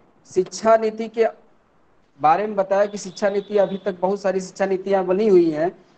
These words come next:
और ये शिक्षा नीति जो दो हज़ार बीस राष्ट्रीय शिक्षा नीति है, ये अभी तक शिक्षा नीति से अलग है, क्योंकि अभी तक किसी भी एजुकेशन पॉलिसी में ऐसा नहीं हुआ था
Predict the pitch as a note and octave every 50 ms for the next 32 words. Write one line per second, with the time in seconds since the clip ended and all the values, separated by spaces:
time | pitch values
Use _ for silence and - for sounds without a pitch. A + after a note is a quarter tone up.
0 | _ _ _ G3+ G3+ G#3 A3 B3+ C4+ - B3 A3+ - - A#3+ A3+ A3+ A3+ A3 A3+
1 | A#3+ G#3 A3+ A3 F#3 G#3 G#3 G3+ G3 G#3+ G#3+ G3+ - - F3 G3+ A#3+ B3+ A3+ -
2 | - - - - D#3 E3 E3 E3+ - C4+ C4 - G#3+ - - G#3+ G3 G3 G3 F#3+
3 | G3+ F#3 D#3+ D3 D3 D#3 E3+ A3+ - - _ _ _ _ _ _ _ _ _ -
4 | G#3 A#3 B3+ C4 - - - - _ - F#3 F#3 F3+ B3 C4 - B3+ A3+ A3+ -
5 | G#3+ G3+ - A#3 A3 A3 A3 G#3+ - G#3+ A#3 A#3 A3 - A#3 A#3+ A#3+ - - F#3+
6 | G#3 G3+ F3+ C#3 A#2+ A2 F#2+ F2+ - _ _ _ _ _ G#3+ A3 A3+ A3+ C4 C4+
7 | - - - G3 F#3+ E3 A3 C4+ - - B3+ B3 - - G#3 F#3+ - C#4 B3 C4
8 | B3+ - - G3+ F#3+ F#3 G3 F#3+ G#3 G3 G3+ A#3+ A#3+ A3 A3 G#3 G3+ G3 G3 A3+
9 | B3 B3 A#3+ G#3 F#3+ F#3 F3+ - G#3 G#3 G3 F#3 F3+ F3+ G#3 C4+ C4+ A3 G3 F3+
10 | E3 D#3 - D3+ D3 D#3 E3 F#3 A#3+ C4 -